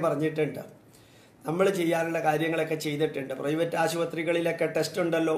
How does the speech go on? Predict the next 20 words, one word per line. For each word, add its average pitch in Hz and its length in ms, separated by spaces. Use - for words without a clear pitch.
പോയി 160 240
നോക്കണം, 156 340
അവിടെ 170 200
ചികിത്സയുണ്ടല്ലോ, 165 840
പോയി 156 220
നോക്കണം, 143 360
വീട്ടിൽ 160 260
ക്വാറന്റൈനിൽ 165 680
ഇരിക്കാൻ 160 280
പറ്റുമോ 165 360
എന്ന് 165 120
നോക്കണം 151 340
എന്നെല്ലാം 143 460
പറഞ്ഞ് 156 300
നമുക്ക് 151 320
കൈ 156 180
കഴുകാം. 151 320
പക്ഷേ 202 200
എന്നാലും 233 380
ലോകത്തിൽ 160 440